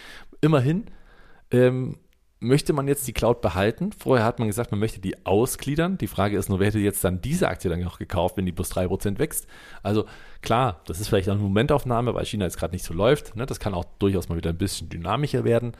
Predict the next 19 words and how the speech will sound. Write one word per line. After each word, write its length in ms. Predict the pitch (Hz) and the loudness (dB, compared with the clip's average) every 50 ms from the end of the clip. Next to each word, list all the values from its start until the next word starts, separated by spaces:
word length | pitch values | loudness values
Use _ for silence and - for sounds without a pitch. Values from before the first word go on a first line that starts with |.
| - - - - - - | -14 -18 -18 -18 -16 -6
Aber 220 | - 92 92 95 90 | -4 -2 -2 -2 -2
die 80 | - | -4
Frage 300 | 90 - - 85 90 92 | -6 -4 -4 -2 -2 0
ist, 220 | 92 98 92 - - | 0 0 0 0 2
wann? 220 | 98 131 131 104 - - - - - - - - - - | 2 2 0 -2 -6 -12 -18 -20 -20 -20 -20 -20 -16 -2
Und, 340 | - 101 101 98 95 92 - - | 2 2 4 4 2 0 -2 0
ähm, 340 | 95 90 87 92 85 - - _ _ - | 0 0 0 0 -4 -6 -10 _ _ 0
immerhin 320 | 135 151 147 135 135 117 | 2 4 4 4 4 2
hatten 180 | 120 135 139 123 | 0 -2 -2 -2
sie 120 | - 110 | -2 -4
mit 260 | 104 98 - - - | -4 -4 -6 -8 -6
Lazada, 560 | 87 92 92 98 - 92 107 127 147 147 143 - - | -4 -2 -2 0 0 0 0 0 -2 -4 -6 -10 -8
AliExpress 800 | - 113 120 117 98 101 95 - - - - 131 151 - - - - - - - - - _ | -4 0 2 2 2 2 0 -4 -6 -2 -2 0 0 -2 -4 -8 -12 -18 -20 -20 -20 -8 _
und 140 | - 110 107 | 0 2 2
noch 80 | 104 | 2
ein 80 | 104 - | 2 0
paar 160 | 104 113 - | 0 -2 0
andere 260 | - 151 131 101 - | 0 2 2 0 0
Tochterfirmen 720 | - - 98 - - 92 87 - - 95 92 107 120 127 | 0 -4 -4 -2 -2 -4 -4 -2 0 0 0 0 -2 -4